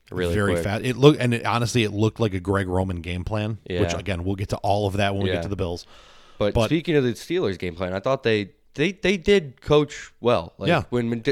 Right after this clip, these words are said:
Speaker 1: McDermott said that, that they got out coached, I didn't disagree with that.
Speaker 2: Yeah,
Speaker 1: I
Speaker 2: I
Speaker 1: thought the Steelers came in with a good game plan and
Speaker 2: Yeah, they, they were able to drop seven most of, if not all, the game and
Speaker 1: Right.
Speaker 2: made it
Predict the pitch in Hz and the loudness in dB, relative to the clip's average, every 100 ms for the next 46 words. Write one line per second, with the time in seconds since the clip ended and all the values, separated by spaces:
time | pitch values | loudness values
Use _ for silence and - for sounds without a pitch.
0 | 131 120 - 135 127 - 127 107 98 - | 0 -2 0 0 0 0 0 2 -2 -4
1 | - 98 92 101 101 101 95 - 92 - | -4 -4 -2 -2 0 0 0 -2 -6 -6
2 | - 117 175 147 104 92 92 90 - 107 | -6 -4 -2 -4 -6 -6 -8 -6 -4 -4
3 | - _ - 120 90 - - 110 120 131 | -6 _ -2 0 0 -6 -6 0 2 2
4 | 127 143 135 139 131 135 127 120 127 113 | -2 -2 -2 0 0 0 -2 -2 -4 -2
5 | 117 123 131 135 139 117 101 92 87 _ | -4 -4 -4 -2 -2 -4 -6 -8 -14 _
6 | - 143 101 107 107 104 110 110 131 139 | 0 0 2 0 0 0 0 0 0 0
7 | 107 110 107 - 113 98 87 - _ _ | 0 -2 -2 0 0 0 -4 -10 _ _
8 | _ _ _ _ _ _ _ - 117 104 | _ _ _ _ _ _ _ -6 -2 2
9 | 127 - 120 95 92 101 98 107 98 101 | 2 4 2 2 -2 -2 0 2 2 2
10 | 92 87 85 82 _ _ _ - 98 92 | -2 -4 -4 -8 _ _ _ -8 -4 -4
11 | 92 110 98 110 98 98 98 98 | 0 0 0 -2 -4 -2 -2 -4